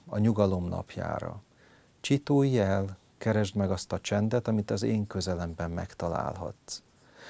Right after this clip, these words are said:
És amikor jössz hozzám ebben a csendben, amikor a saját lelked zajait is meghallod, meg is ijedsz, de úton vagy felém, hozd azokat is magaddal, azokat is rám bízhatod. Nem csak az ijesztő híreket, amik a,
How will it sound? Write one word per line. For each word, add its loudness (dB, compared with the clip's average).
És 0
amikor 4
jössz 4
hozzám 2
ebben -2
a -4
csendben, -8
amikor 4
a 2
saját 4
lelked 4
zajait 4
is -2
meghallod, 4
meg 2
is 0
ijedsz, 4
de 4
úton 2
vagy 2
felém, 2
hozd 2
azokat -2
is -8
magaddal, -4
azokat -2
is -6
rám 0
bízhatod. -6
Nem 2
csak 4
az 4
ijesztő 4
híreket, 2
amik -6
a, -2